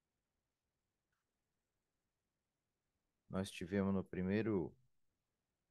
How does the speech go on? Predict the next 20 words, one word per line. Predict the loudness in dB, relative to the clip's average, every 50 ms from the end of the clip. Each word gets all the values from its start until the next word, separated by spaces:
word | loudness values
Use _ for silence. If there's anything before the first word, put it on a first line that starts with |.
| _ _ _ _ _ _ _ _ _ _ -12
impacto | -12 -12 0 4 6 6 6 4 0 -8 -8
do | -6 -4
mercado | -4 -4 -4 -6 -2 2 4 6 6 4 2 0 -8 -16 _ _ _ _ _ _ _ _ _ _ _ _ _ _ _ _ _ _ _ _ _ _ _ _ _ _ _ _ _ _ _ _ _
uma | -10 -6
demonstração | -4 -4 -2 -2 -2 -4 -4 -4 -6 -6 -4 -4 -4 -4
de | -4 -6
força | -8 -4 -2 -2 -2 -2 -2 -4 -2
ali | -2 0 0
no | -2 -2
fundo. | -4 -4 -4 -2 -2 -2 -4 -6 -10 -14 _ _ _ _ _ -20 -20 _ _ _ _ _ _ _ _ _ _ _ _ _ _ _ _ _ _ _ _ _ _ _ _ _ -14
Nosso | -14 -12 -6 -2 -2
algo | -2 -2 -2 -4 -8
trade | -6 -4 -2 -2 -2 -2 -4 -8
aqui | -10 -4 0 2
deixou | 2 2 2 -2 -6 -8 -8
dois | -2 0 2 2 2 0
sinal. | -4 -4 -4 -2 2 2 4 4 2 2 -2 -8 -18 _ _ _ _ _ _ _ _ _ _ _ _ _ _ _ _ _ _ _ _
Novamente | -2 -2 0 2 2 2 4 4 2 2 0 -2
estamos | -6 -4 -2 0 0 0 0
testando | 0 -2 -2 -2 -4 -4 -2 0 2 2 2 0 0 0 -2 -2